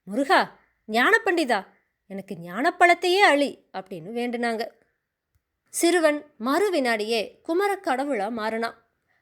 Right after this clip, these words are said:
மயில் வாகனத்தோடு காட்சியளித்த கந்தனை ஔவையார் வணங்க,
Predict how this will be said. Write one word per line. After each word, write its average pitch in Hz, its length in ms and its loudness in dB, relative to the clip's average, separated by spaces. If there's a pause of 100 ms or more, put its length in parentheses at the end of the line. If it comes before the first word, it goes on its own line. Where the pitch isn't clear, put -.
மயில் 220 360 -2
வாகனத்தோடு 233 580 0
காட்சியளித்த 294 680 0
கந்தனை 247 540 -2 (260)
ஔவையார் 220 500 -2
வணங்க, 226 560 -2